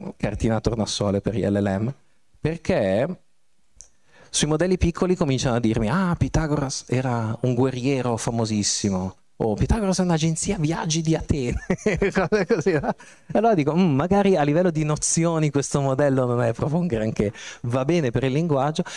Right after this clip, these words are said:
E una cosa che noterete, ad esempio, che i modelli più piccoli spesso sono già bravi a generare linguaggio, quindi l'inglese che, eh, io di solito gli parlo prima in inglese che in italiano, onestamente, per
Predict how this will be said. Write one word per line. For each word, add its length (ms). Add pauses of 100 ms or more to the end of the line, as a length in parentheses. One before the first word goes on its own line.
(100)
E 80
una 180
cosa 220
che 120
noterete, 560
ad 120
esempio, 360
che 80
i 40
modelli 320
più 200
piccoli 680 (840)
spesso 600
sono 220
già 160
bravi 600
a 80
generare 800
linguaggio, 800
quindi 420 (240)
l'inglese 600
che, 80
eh, 480
io 240 (960)
di 160
solito 540 (220)
gli 140
parlo 300
prima 240
in 60
inglese 360
che 80
in 80
italiano, 500
onestamente, 760
per 260